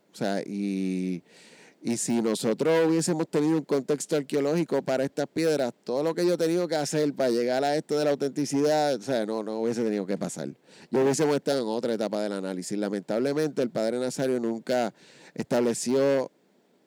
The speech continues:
con especificidad de dónde él sacó las piedras. O sea, no tenemos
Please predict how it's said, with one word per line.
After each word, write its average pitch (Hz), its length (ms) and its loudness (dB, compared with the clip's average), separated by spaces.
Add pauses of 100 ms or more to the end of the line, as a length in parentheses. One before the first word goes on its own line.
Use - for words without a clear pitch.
(180)
con 117 160 -2
especificidad 120 800 0
de 127 160 4
dónde 117 300 0
él 117 80 -2
sacó 110 280 -4
las 113 140 -2
piedras. 98 440 -6
O - 20 -10
sea, 107 160 -6
no 101 100 -4
tenemos 117 520 -2